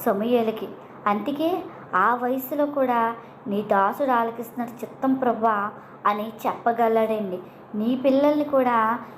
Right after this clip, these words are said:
మరి పెద్ద వెదిగాక తొట్టి వెళ్ళిపోకూడదంటే ఇప్పటి నుంచే నువ్వు దేవుడి సన్నిధిలో పెంచాలి. నువ్వు ఈ ఆస్తులు పూడు, ఏమంటారు, ఆస్తులు సంపాదించి వాళ్ళకి పూడ్చి ఇచ్చినా అవి తనతో రావు, కానీ నీ భక్తి జీవితం నేర్పిస్తా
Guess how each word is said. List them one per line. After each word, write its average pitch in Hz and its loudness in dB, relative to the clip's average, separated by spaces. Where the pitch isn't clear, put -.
మరి 214 2
పెద్ద 208 0
వెదిగాక 277 2
తొట్టి - 0
వెళ్ళిపోకూడదంటే 240 0
ఇప్పటి 285 2
నుంచే 285 2
నువ్వు 226 0
దేవుడి 247 4
సన్నిధిలో 240 -2
పెంచాలి. 202 2
నువ్వు 226 -2
ఈ 226 -2
ఆస్తులు 254 2
పూడు, 269 2
ఏమంటారు, 240 2
ఆస్తులు 254 0
సంపాదించి 269 0
వాళ్ళకి 240 0
పూడ్చి 262 -4
ఇచ్చినా 311 0
అవి 214 2
తనతో 208 2
రావు, 226 2
కానీ 214 -4
నీ 208 -2
భక్తి 208 -2
జీవితం 262 4
నేర్పిస్తా 240 0